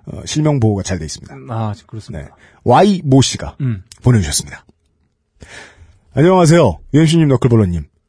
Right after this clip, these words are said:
Speaker 1: 김태형 엔지니어님. 네, 김태형 엔지니어는 오늘 없습니다.
Speaker 2: 부재중.
Speaker 1: 부재중입니다.
Speaker 2: 음.
Speaker 1: 저는 평범한 도서관에서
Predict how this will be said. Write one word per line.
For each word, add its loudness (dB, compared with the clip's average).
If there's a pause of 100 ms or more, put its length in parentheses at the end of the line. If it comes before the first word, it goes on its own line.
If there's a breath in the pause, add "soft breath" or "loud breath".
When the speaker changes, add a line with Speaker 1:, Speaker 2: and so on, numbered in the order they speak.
(100)
Speaker 1:
김태형 2
엔지니어님. -4 (520)
네, -12 (100)
김태형 0
엔지니어는 2
오늘 4
없습니다. -6
Speaker 2:
부재중. -12 (240)
Speaker 1:
부재중입니다. 2
Speaker 2:
음. -14 (560 loud breath)
Speaker 1:
저는 0
평범한 2
도서관에서 0